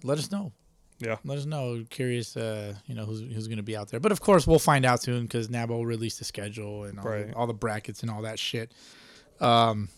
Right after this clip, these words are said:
Speaker 1: yeah. So shout out, shout out to that, to the Cali kickoff. Um, so I asked you about, uh, building your team, you know, the SoCal Royals,
Speaker 2: Mm-hmm.
Speaker 1: um, for the tournament. <clears throat> You've also been building for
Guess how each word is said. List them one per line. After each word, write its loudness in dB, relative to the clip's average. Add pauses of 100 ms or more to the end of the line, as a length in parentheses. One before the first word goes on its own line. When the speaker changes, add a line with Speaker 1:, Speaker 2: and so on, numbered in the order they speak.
(260)
Speaker 1:
yeah. 6
So 0
shout 8
out, 8
shout 2
out 0
to -8
that, 0
to -6
the -6
Cali -2
kickoff. -2 (1040)
Um, 4 (460)
so 4
I 10
asked 8
you 6
about, 4
uh, 2 (640)
building 0 (160)
your -2
team, -4
you -8
know, -8
the -10
SoCal -8
Royals, -6 (160)
Speaker 2:
Mm-hmm. -6
Speaker 1:
um, 2
for 2
the 0
tournament. -2
<clears throat> 0
You've 4
also 8
been 4
building -2
for -6